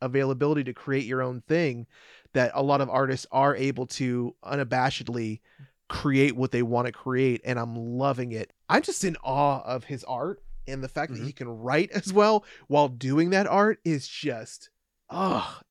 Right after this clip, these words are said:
Speaker 1: it's fucking beautiful.
Speaker 2: Yeah, you're absolutely right, too. We are in a new era of comics where you don't, it, you know, what it used to be was, truthfully, that you would have to go to a Marvel D C,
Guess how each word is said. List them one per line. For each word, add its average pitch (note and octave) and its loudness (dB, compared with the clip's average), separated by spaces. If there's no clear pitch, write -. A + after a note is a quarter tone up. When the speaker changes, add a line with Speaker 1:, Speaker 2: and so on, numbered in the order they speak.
Speaker 1:
it's C3+ -8
fucking A#2+ -10
beautiful. A2+ -2
Speaker 2:
Yeah, D#3 6
you're D3+ 2
absolutely C#3+ 2
right, A#2+ 0
too. A#2+ -2
We C#3+ 0
are D3+ 4
in C#3+ -2
a C3+ -2
new C#3+ 0
era C3 4
of A2+ -4
comics C3+ -2
where B2 2
you B2+ -4
don't, C#3+ 0
it, C#3+ -4
you D#3 -12
know, G#3 6
what F#3+ 6
it F3 4
used C4 2
to F#3+ -2
be D3+ 2
was, C#3 0
truthfully, C3+ 0
that C3+ -2
you D#3 -4
would D#3 2
have E3 4
to D3+ -6
go C#3+ 2
to C#3+ -2
a B2 -2
Marvel A#2+ -2
D A#2 -8
C, A2 -8